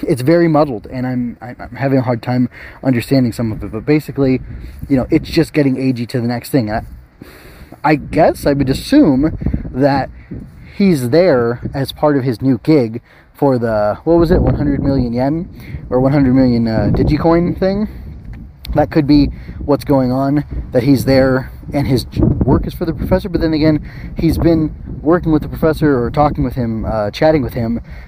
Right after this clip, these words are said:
for a while as, uh, Fang or whatever he calls himself,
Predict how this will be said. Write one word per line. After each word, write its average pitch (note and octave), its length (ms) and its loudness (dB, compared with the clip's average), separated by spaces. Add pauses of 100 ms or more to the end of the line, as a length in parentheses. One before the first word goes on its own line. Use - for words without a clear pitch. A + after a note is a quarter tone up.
(120)
for A#2+ 300 2
a G2 100 -2
while A2 640 2
as, G#2+ 380 -2
uh, G2+ 400 -4 (240)
Fang C3 340 2
or G2 280 -6 (500)
whatever A#2+ 240 0
he A#2 60 0
calls G#2+ 200 -2
himself, - 360 -2